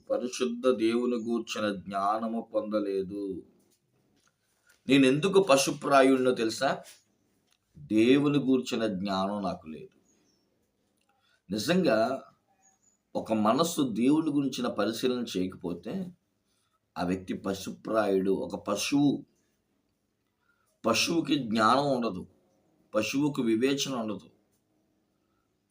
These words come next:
పశువుకి అర్థం చేసుకునే మనసు ఉండదు. పశువు ఏంటి అంటే,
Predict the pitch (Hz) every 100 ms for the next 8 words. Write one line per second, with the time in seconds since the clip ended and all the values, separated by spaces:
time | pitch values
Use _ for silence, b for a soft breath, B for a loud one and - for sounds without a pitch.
0 | - 113 - 160 156 - 127 - 98 92
1 | 139 143 131 127 120 110 101 113 - 110
2 | 87 - - _ _ _ _ _ _ _
3 | _ _ _ _ _ _ _ _ 92 92
4 | 110 113 107 110 104 98 139 180